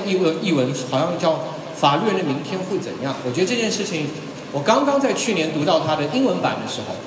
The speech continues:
我还跟大康书记赶紧沟通过，你还记得吗？我说这本书非常好，然后我愿意把它翻译出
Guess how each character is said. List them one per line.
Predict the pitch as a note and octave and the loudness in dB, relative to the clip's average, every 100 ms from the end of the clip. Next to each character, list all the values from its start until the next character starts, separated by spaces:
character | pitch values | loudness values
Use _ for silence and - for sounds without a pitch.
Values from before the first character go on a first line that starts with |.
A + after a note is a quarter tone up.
| - - - | -12 -12 -4
我 | |
还 | B2+ D3+ | 0 2
跟 | F3+ | 2
大 | F3+ D#3 | 0 0
康 | E3 | 0
书 | D#3+ D#3+ | -4 -4
记 | D3+ C3+ - - - - - - | -2 -2 -4 -10 -12 -12 -6 2
赶 | D#3+ G#3 | 4 4
紧 | D3 | 0
沟 | C#3+ | 0
通 | C#3+ C3+ | 0 0
过， | B2+ | -2
你 | A2+ | 0
还 | C3 | 0
记 | D#3 F#3 | 0 0
得 | - | -2
吗？ | F#2 F#2 | -4 -4
我 | C#3 | -2
说 | G3 | 2
这 | B3 | 2
本 | G3 | 2
书 | D3+ F3+ | 2 2
非 | C#4 | 0
常 | C4 B2+ | 0 0
好， | - - - - - - - - | -4 -8 -10 -10 -8 -8 -6 0
然 | D3+ | 2
后 | F3+ F#3+ F3 D#3+ - - - - | 6 6 6 2 -2 -6 -6 2
我 | D3+ | 6
愿 | F#3+ G3+ | 6 6
意 | |
把 | C#3 | 2
它 | A#2 | 0
翻 | - F3 | 0 0
译 | G3+ | 0
出 | C#3 | -2